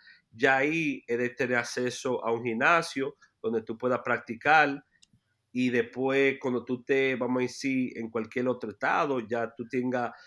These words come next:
porque muchas de las familias que de nuestra comunidad no tienen el acceso,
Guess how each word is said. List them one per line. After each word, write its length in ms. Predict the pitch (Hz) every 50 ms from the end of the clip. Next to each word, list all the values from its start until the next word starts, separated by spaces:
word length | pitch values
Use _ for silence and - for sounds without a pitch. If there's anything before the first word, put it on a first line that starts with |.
| - _ _
porque 280 | - 120 117 139 131 120
muchas 300 | 120 127 127 - 151 139
de 60 | 143
las 120 | 143 143 -
familias 540 | 147 127 127 139 143 143 135 131 135 120 - -
que 480 | 131 123 120 120 117 113 107 - - _ _ _ _
de 140 | _ 117 113
nuestra 280 | 117 120 113 123 120 -
comunidad 560 | - 123 120 120 117 117 127 147 175 180 170
no 180 | 135 123 120 -
tienen 300 | - 147 175 208 202 175
el 100 | 139 117
acceso, 760 | 110 - - - 117 110 110 - - 117 104 95 - -